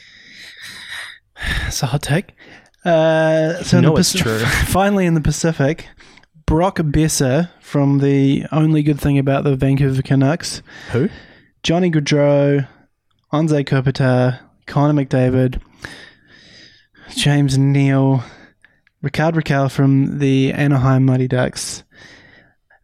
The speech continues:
Speaker 1: Up, uh, that's up front on D, Brent Burns, Drew Doughty,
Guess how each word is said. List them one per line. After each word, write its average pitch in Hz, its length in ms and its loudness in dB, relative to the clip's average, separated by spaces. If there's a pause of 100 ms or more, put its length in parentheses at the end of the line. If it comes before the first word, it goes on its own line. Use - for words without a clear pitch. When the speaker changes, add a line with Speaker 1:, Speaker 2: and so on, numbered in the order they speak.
Speaker 1:
Up, 165 340 -4
uh, 147 240 0
that's 143 200 -2
up 139 140 -2
front 160 320 0
on 143 140 2
D, 143 300 2
Brent 160 240 0
Burns, 135 360 2
Drew 156 180 0
Doughty, 131 540 2